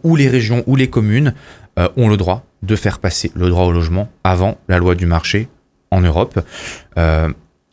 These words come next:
on peut déjà faire des choses, mais il y a des zones grises.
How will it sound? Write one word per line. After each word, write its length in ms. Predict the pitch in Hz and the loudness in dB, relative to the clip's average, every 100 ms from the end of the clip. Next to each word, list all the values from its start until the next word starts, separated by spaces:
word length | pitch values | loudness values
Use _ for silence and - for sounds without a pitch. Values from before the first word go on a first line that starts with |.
| - | -4
on 60 | |
peut 120 | 92 101 | 0 2
déjà 220 | 90 85 | 2 0
faire 140 | 92 | 0
des 80 | 87 | 0
choses, 360 | 82 156 185 - - | 2 2 0 -2 0
mais 100 | 98 | 2
il 40 | |
y 20 | |
a 40 | 113 | 2
des 80 | 123 | 2
zones 220 | 127 113 | 2 2
grises. 420 | - 92 82 - | 0 0 -2 -4